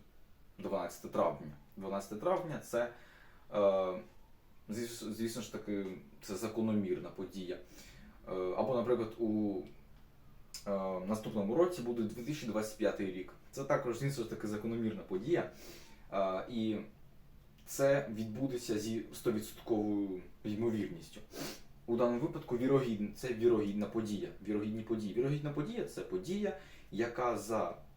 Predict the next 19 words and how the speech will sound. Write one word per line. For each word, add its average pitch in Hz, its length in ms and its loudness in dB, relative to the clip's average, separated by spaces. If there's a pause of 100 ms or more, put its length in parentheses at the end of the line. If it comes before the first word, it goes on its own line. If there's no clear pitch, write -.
(600)
м, 98 460 -4 (1500)
будь-яких 110 520 -2
умов 185 340 6 (440)
стовідсотково 120 760 4 (100)
відбудеться. 107 540 -4 (1080)
Тоб-, - 160 -4 (140)
тобто, 104 300 -4
то, 104 160 -2
що 101 200 -2
я 101 80 6
вам 101 160 4
зараз 92 280 4
і - 60 -2
сказав. - 380 -2 (840)
А 135 160 6
ось, 139 260 2
наприклад, 139 480 0
неможлива 123 460 6
подія — 180 400 0